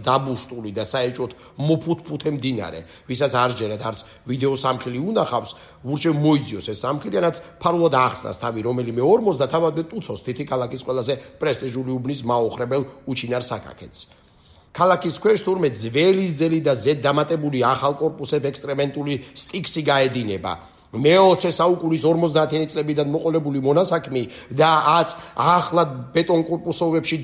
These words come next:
დაგროვებულ გაუმქრალი მასის დანამატი. ანუ, სხვა სიტყვებით რომ ვთქვათ,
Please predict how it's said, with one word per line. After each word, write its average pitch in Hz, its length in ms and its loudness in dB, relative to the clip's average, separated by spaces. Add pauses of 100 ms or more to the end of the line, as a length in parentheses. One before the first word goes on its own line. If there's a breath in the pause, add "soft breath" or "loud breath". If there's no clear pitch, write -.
დაგროვებულ 160 640 4
გაუმქრალი 156 640 4
მასის 135 320 0
დანამატი. 117 560 -2
ანუ, 120 160 -6 (240 loud breath)
სხვა 175 160 2
სიტყვებით 156 440 -2
რომ 143 120 0
ვთქვათ, 220 280 0